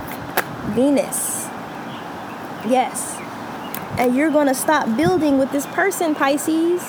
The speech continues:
You are the other person. Someone's gonna refuse to build with this person because of these secrets getting revealed. On the bottom of that, somebody gonna take back their cup.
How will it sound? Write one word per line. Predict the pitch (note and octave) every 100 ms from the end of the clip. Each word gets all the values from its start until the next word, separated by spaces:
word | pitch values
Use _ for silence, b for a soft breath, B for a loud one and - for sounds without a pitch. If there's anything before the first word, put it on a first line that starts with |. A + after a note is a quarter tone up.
| -
You | B3+ D#4+
are | E4
the |
other | C#4+ D4
person. | - F#4 F#4+ C4+ G3 G#3
Someone's | C#4 C#4 C#4+ C4+
gonna | C4
refuse | B3+ B3+ - C#4 D#4+ E4 D#4+
to | - D4+ A#3+
build | C#4 D4+ C#4+ B3+
with | B3+
this | C4 B3
person | - D4+ D4 G#3+ - G#3 - - - -
because | B3 A#3+ - C4+ B3+
of | A#3
these | A3+ A3+
secrets | - C4+ - F#3+ -
getting | A#3 A3 G#3+
revealed. | G3+ G3+ G#3 F#3+ - - G#3+ - - - - - - - - - - -
On | B3
the | B3+
bottom | G#3+ - A3+ B3 C4
of | A#3+ G#3+
that, | A#3 A3 -
somebody | - A#3 C4+ B3
gonna | A3 G#3
take | A3+ G#3
back | A3 G3+ -
their | B3+
cup. | - C4 F3+